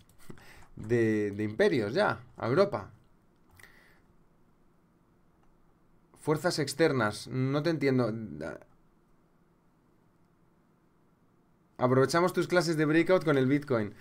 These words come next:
Ya te digo, encima hacemos dinero, mira. Ahora está en el tres ocho dos. Fijaros esta, esto que os he comentado del Fibonacci maestro. Es algo muy curioso que esté pasando en este momento. He puesto un minuto.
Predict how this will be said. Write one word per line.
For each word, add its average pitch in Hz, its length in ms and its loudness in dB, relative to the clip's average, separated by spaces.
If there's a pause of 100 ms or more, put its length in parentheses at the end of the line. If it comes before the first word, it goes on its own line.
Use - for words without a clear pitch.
(480)
Ya 127 220 6
te 170 140 8
digo, 160 260 8
encima 156 260 4
hacemos 175 260 6
dinero, 143 340 6
mira. 131 380 2 (720)
Ahora 151 160 6
está 175 160 2
en 180 80 6
el 175 80 2
tres 170 180 0
ocho 151 260 4
dos. 143 160 6
Fijaros 190 440 4
esta, 185 640 4
esto 175 200 2
que 160 100 2
os 160 80 -2
he 165 40 -2
comentado 156 360 2
del 147 100 2
Fibonacci 143 460 2
maestro. 117 380 0
Es 131 60 -4
algo 170 180 2
muy 165 180 4
curioso 165 380 2
que 135 80 0
esté 131 140 -2
pasando 151 320 0
en 147 60 0
este 147 160 -4
momento. 156 540 -2 (380)
He - 60 -10
puesto 151 300 0
un 143 60 2
minuto. 170 500 2